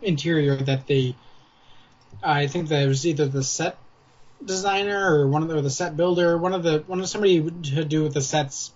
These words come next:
posted up on their portfolio. And there's also, like, they also built, like, a mini, um, like, a small mock-up of the set that they're planning on building,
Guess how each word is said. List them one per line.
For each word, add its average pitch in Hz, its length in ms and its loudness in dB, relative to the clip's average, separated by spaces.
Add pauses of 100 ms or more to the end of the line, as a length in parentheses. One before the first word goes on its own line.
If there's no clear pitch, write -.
(140)
posted 151 380 -2
up 131 240 -2
on 117 240 -4
their 113 140 -8
portfolio. 127 880 -4 (720)
And 143 500 2 (160)
there's 165 260 2
also, 143 420 -2
like, 135 260 0 (420)
they 185 200 2
also 185 240 0
built, 170 200 -4
like, 156 140 -10
a 147 160 -4
mini, 160 480 -4
um, 120 680 -8 (960)
like, 151 140 -6
a 139 120 0
small 151 500 0
mock-up 135 580 -2 (400)
of 143 240 -2
the 143 140 0
set 151 380 -4
that 139 120 -4
they're 135 140 -2
planning 139 340 -4
on 127 120 -4
building, 135 460 -2